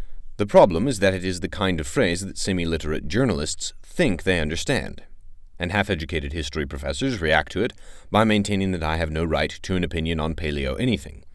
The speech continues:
for I am not a trained professional historian with a doctorate on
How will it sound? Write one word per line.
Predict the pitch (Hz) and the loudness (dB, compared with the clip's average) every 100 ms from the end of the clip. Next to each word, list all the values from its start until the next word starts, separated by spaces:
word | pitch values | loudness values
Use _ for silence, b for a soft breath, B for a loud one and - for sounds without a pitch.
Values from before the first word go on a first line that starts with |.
| b b b b | b b b b
for | - 104 | 0 2
I | 143 | 4
am | 135 | 4
not | 104 | 2
a | 95 | 0
trained | - 101 | 0 0
professional | 92 92 90 92 80 | 0 -2 -2 -2 -4
historian | 92 - 117 52 52 | -2 0 0 0 -6
with | 71 | -4
a | |
doctorate | 82 104 104 76 73 | 2 2 2 -4 -2
on | 71 65 | -2 -4